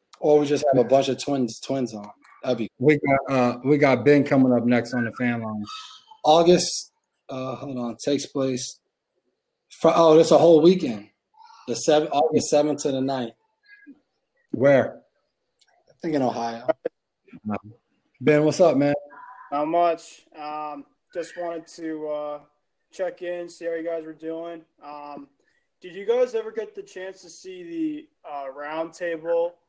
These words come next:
Speaker 3: with Odell Beckham, Cam Newton, Victor Cruz? Um, this, that was released this past week.
Speaker 2: Nah, I saw, like, a snippet, uh,
Speaker 3: Yeah.
Speaker 2: from it somebody had sent me, um,
Speaker 3: It was pretty
Speaker 2: uh, with Cam, with Cam talking, uh,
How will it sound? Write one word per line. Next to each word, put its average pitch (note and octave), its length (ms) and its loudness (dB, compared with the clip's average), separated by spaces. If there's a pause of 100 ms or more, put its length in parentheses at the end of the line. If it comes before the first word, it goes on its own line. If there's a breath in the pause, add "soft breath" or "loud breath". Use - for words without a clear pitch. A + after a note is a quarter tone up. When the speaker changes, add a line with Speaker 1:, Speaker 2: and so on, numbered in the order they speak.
(220)
Speaker 3:
with D#3 220 -6 (120)
Odell E3 280 -4
Beckham, E3 560 -8 (120)
Cam E3 220 -10
Newton, D#3+ 380 -12
Victor D#3+ 380 -14 (100)
Cruz? E3 580 -14 (520)
Um, D3 480 -12 (160)
this, D#3+ 280 -12
that D#3+ 120 -4
was D#3+ 140 -4
released D#3 280 -6
this D#3 120 -20
past D#3 360 -12
week. D#3+ 200 -10 (1000)
Speaker 2:
Nah, C#3+ 420 4
I D#3 120 2
saw, D#3+ 300 4
like, C#3+ 260 2
a A#2+ 60 -2
snippet, C3+ 640 -2
uh, B2+ 40 -2
Speaker 3:
Yeah. A#2 260 0 (100)
Speaker 2:
from C3+ 220 2
it B2 140 -6
somebody B2 360 2
had A#2 180 0
sent B2+ 300 -4
me, A2 220 -8 (420)
um, A2 440 -2
Speaker 3:
It G4 120 -4 (100)
was C3 100 -6
pretty A2+ 120 2
Speaker 2:
uh, G#2+ 180 -2
with A#2+ 120 2 (120)
Cam, C3+ 440 2 (100)
with A#2+ 180 2
Cam C3 340 2
talking, A#2+ 560 2 (380 soft breath)
uh, G#2+ 360 -2